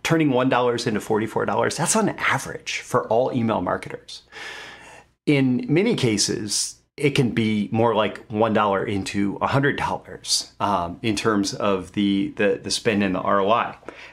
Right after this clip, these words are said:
And it's all about this, this well executed plan. So, what do you need for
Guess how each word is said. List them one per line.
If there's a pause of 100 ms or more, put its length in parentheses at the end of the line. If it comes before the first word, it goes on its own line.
And
it's
all
about
this,
this
well (560)
executed (420)
plan. (720)
So, (880)
what
do
you
need
for